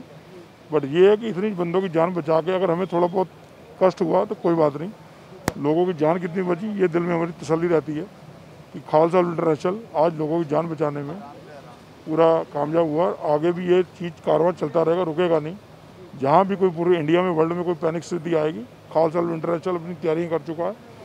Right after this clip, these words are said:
वहाँ भी आपको available मिलेगा। England, America, कनाडा, हर लोग जुड़ना चाह रहे हैं और आप लोग भी हमसे जुड़ना चाहें तो हमारा मोबाइल नंबर, हेल्पलाइन नंबर नाइन ज़ीरो नाइन सेवन ज़ीरो फ़ोर तेरह तेरह, एक नंबर और है नाइन ज़ीरो नाइन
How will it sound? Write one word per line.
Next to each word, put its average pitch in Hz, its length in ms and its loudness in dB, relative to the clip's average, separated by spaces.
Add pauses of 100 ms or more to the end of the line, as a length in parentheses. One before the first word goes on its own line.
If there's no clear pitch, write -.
(300)
वहाँ 151 240 4
भी 180 120 2
आपको 165 240 2
available 160 240 0
मिलेगा। 165 340 -2
England, 175 380 -2
America, 156 840 -2 (560)
कनाडा, 160 440 2 (160)
हर 202 180 6
लोग 180 340 -2
जुड़ना 160 300 0
चाह 160 200 2
रहे 165 140 0
हैं 226 140 -10 (760)
और 127 220 0
आप 151 100 2
लोग 170 160 -2
भी 180 120 0
हमसे 175 180 -2
जुड़ना 170 240 -2
चाहें 185 340 0
तो 202 120 -6
हमारा 165 280 2
मोबाइल 156 300 -2
नंबर, 175 280 -2
हेल्पलाइन 156 300 -2
नंबर 175 200 -6
नाइन 160 280 -6
ज़ीरो 175 220 -4
नाइन 170 320 -4 (880)
सेवन 165 240 4
ज़ीरो 170 240 2
फ़ोर 180 320 -2 (240)
तेरह 185 200 6
तेरह, 139 280 -4 (800)
एक 151 80 -4
नंबर 160 240 -2
और 165 200 4
है 214 160 -4
नाइन 170 240 -2
ज़ीरो 180 200 0
नाइन 208 360 -2